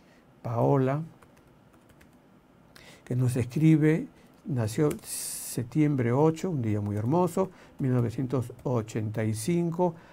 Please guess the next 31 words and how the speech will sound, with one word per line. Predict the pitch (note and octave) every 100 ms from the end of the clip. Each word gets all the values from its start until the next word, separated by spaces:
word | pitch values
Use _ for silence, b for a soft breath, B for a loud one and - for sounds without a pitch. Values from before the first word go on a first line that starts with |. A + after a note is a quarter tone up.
| B -
a | A#2+
las | A#2
diecisiete | A2+ G#2+ A#2+ - C#3 C3 D3
horas | D3 C#3
con | - B2+ A#2
veinticuatro. | A2 G#2+ G#2 A#2 A2 - D3+ D#3+ E3 F3 E3+ B B B -
Y |
ustedes | B2 C3+ C3
van | B2+ B2+
a |
decir, | A#2+ B2 -
"¿Por | A#2+ G#2+
qué |
es | B2+ C#3
hermoso?". | A#2 C#3+ E3 B3
Porque, | B2 B2
bueno, | A2+ A2 D3+ E3
ese | A2 C#3
día, | A#2+ A#2 -
pues, | -
es | - B2+
un |
día | C3+ B2
hermoso, | A2 C3+ E3+ E3
es | B2+
un | C3
día | B2+ A#2+
de | A2+
Virgo. | A2 D#3 D#3 A#2+ A2+ B B B B -
Eh, | B2+ A2+
Virgo | A#2 D3+ D#3+ C#3+ D#3